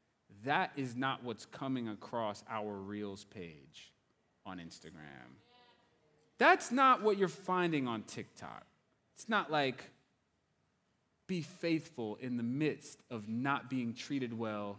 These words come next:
and everything not working out well for you? Who's telling you that?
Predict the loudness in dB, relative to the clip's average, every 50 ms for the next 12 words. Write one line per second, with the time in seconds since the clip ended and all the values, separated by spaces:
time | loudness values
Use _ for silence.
0 | -12 _ -6 -6 -6 -4 0 -2 0 0 0 -4 -2 -2 -4 -4 -2 -2 0 0
1 | 0 0 0 0 0 0 0 0 0 -2 0 2 2 0 0 -2 -4 -4 -4 -6
2 | -8 -8 -6 -6 -6 -6 -8 -8 -10 -12 -14 -18 -20 -20 -20 -20 -20 -20 -20 -20
3 | -20 -20 _ _ -20 _ _ _ _ 10 10 10 10 10 6 8 12 12 12 12
4 | 12 12 10 10 10 10 8 8 8 6 6 4 -2 -8 -14